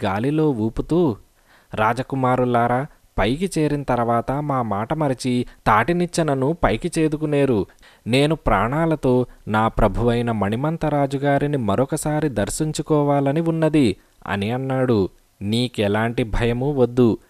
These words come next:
నిన్ను, ముసలివాణ్ణి ఈ మృత్యులోయలో నుంచి మా దేశానికి సురక్షితంగా చేరేలా చేస్తామని నేను, జేకేతుడు వాగ్దానం చేస్తున్నాం. ఉడుంబు, నరవానర యువకులిద్దరూ తమ తమ బంధువులను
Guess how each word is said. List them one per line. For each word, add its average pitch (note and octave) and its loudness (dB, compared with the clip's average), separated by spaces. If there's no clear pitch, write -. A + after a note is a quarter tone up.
నిన్ను, B2 0
ముసలివాణ్ణి C3 -2
ఈ B2 0
మృత్యులోయలో A#2+ 4
నుంచి A#2+ -2
మా C3+ 0
దేశానికి B2 -4
సురక్షితంగా C#3 -4
చేరేలా C3 -2
చేస్తామని A2 -2
నేను, C#3+ 0
జేకేతుడు B2+ 0
వాగ్దానం A2 -2
చేస్తున్నాం. C3 -2
ఉడుంబు, B2+ 4
నరవానర C3 0
యువకులిద్దరూ B2 2
తమ D3 -2
తమ C#3 -2
బంధువులను A#2+ -4